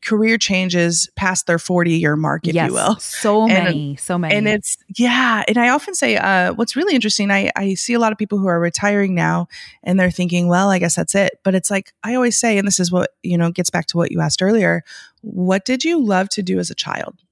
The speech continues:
Speaker 1: What is a
Speaker 2: Mm-hmm.
Speaker 1: passion that has been dormant within you that maybe hasn't been, uh, talked about?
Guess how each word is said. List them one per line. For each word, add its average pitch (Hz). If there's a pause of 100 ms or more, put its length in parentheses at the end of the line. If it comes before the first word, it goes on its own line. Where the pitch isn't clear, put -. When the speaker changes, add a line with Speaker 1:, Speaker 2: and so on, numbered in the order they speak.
Speaker 1:
What 196
is 269
a -
Speaker 2:
Mm-hmm. 160
Speaker 1:
passion 180
that 165
has 165
been 170
dormant 190
within 180
you 156 (460)
that 185
maybe 185
hasn't 185
been, 165
uh, 160
talked 190
about? 143